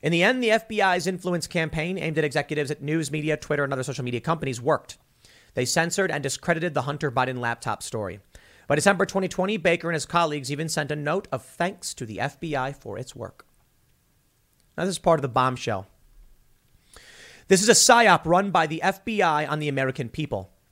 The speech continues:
Twitter Files author Michael Shellenberger says F B I knew Hunter Biden laptop story was real, but still told Twitter and the U S public it was fake. He told Tucker Carlson the F B I attempted to suppress the story. Yeah, here's what happened.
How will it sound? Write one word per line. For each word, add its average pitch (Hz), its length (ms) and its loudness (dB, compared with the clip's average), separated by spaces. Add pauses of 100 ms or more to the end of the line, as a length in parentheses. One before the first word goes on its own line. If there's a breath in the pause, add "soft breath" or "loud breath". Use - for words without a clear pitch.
(240)
Twitter 202 240 6
Files 170 440 4
author 151 360 0
Michael 131 240 -2
Shellenberger 143 460 0
says 131 260 -2
F 147 180 -4
B 180 140 -4
I 156 140 0
knew 160 460 0
Hunter 165 360 -4
Biden 135 360 0
laptop 123 460 -4
story 120 300 -4
was 104 220 -2
real, 151 260 -4 (680 soft breath)
but 117 160 0
still 208 420 2
told 170 420 0
Twitter 151 280 0
and 120 160 -4
the 107 60 -6
U 123 180 -2
S 151 100 -4
public 123 380 -6
it - 120 -10
was 110 160 -6
fake. 92 320 -8 (640)
He 139 100 -4
told 165 240 6
Tucker 156 160 2
Carlson 151 320 2
the 127 80 -4
F 147 140 -2
B 156 100 -2
I 143 120 0
attempted 135 340 -4
to 139 80 -6
suppress - 480 -4
the 135 80 -8
story. 101 380 -6 (420)
Yeah, 180 120 -2
here's 156 140 2
what 143 80 0
happened. 113 220 -6